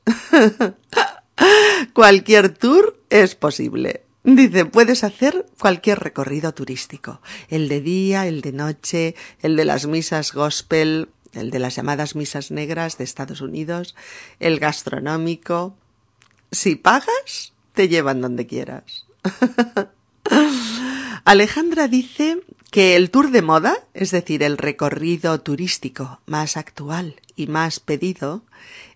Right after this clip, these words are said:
es recorrer las tiendas, restaurantes, bares, espacios, etcétera,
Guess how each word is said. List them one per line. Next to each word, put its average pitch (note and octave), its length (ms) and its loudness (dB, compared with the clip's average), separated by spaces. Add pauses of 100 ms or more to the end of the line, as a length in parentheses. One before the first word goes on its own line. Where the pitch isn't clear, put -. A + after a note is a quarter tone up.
(100)
es C#4 540 -4 (300)
recorrer E3 1080 -2 (120)
las B2 380 -10
tiendas, G#3 960 0
restaurantes, E3 1300 -4
bares, G3+ 920 -2 (300)
espacios, A3+ 1040 0
etcétera, C4 480 -4